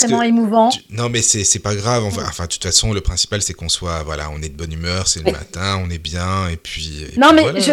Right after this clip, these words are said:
Speaker 1: je pleure,
Speaker 2: Mais
Speaker 1: mais pas, c'est pas de la
Speaker 2: c'est, c'est pas de la
Speaker 1: tristesse, hein,
Speaker 2: tristesse.
Speaker 1: attention.
Speaker 2: Voilà,
Speaker 1: C'est
Speaker 2: c'est
Speaker 1: ça.
Speaker 2: ça, c'est
Speaker 1: Non,
Speaker 2: ça.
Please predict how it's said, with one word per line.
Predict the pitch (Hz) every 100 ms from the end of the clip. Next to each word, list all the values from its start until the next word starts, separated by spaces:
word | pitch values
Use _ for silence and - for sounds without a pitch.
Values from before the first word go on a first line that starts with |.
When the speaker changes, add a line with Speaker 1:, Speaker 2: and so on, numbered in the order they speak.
| 269
Speaker 1:
je | 269 277
pleure, | 294 311
Speaker 2:
Mais | 220 214
Speaker 1:
mais | 269 269
pas, | 339
c'est | 339 -
pas | 330
de | 330
la |
Speaker 2:
c'est, | 311 311
c'est | - 311
pas | 285
de |
la | 262
Speaker 1:
tristesse, | 269 - -
hein, | -
Speaker 2:
tristesse. | 131 127
Speaker 1:
attention. | 123 104
Speaker 2:
Voilà, | 110 110
Speaker 1:
C'est |
Speaker 2:
c'est | - -
Speaker 1:
ça. | - 101
Speaker 2:
ça, | 90
c'est | 247
Speaker 1:
Non, | 254 262
Speaker 2:
ça. | 254